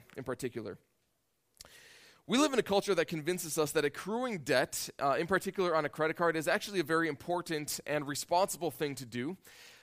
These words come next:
Uh, because if you ever wanna buy a house someday,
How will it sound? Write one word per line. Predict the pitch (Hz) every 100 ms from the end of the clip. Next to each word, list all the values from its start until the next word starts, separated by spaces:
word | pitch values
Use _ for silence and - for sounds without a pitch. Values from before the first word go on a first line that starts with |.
| -
Uh, | 160
because | 147 180 202 185 185
if | 175
you | 240
ever | 226 214 240
wanna | 214 196
buy | 147 156
a |
house | 135 135 156
someday, | - 170 175 196